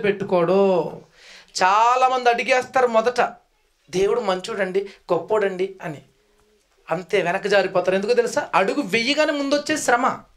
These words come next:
అడుగు వెయ్యగానే ముందొచ్చేది ఏంటో తెలుసా? శ్రమ. ఆ శ్రమకు నిలిచి నువ్వు రెండు అడుగు వేస్తున్నావంటే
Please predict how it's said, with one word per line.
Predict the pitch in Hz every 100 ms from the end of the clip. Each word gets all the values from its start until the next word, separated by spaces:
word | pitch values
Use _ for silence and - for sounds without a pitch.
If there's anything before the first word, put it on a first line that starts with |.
| _ _ _ _ _
అడుగు | - 185 277
వెయ్యగానే | 233 214 240 269 285
ముందొచ్చేది | 285 269 277 277 269
ఏంటో | 269
తెలుసా? | 269 254 349 - _ - - - _ -
శ్రమ. | - 202 220 202 139 - - _ _ _ _ _ _ _ 165
ఆ | 214
శ్రమకు | 247 220 226 285 311
నిలిచి | 311 311
నువ్వు | 302 294
రెండు | 247 262 311
అడుగు | 320 302
వేస్తున్నావంటే | 277 285 285 262 247 247 196 165 -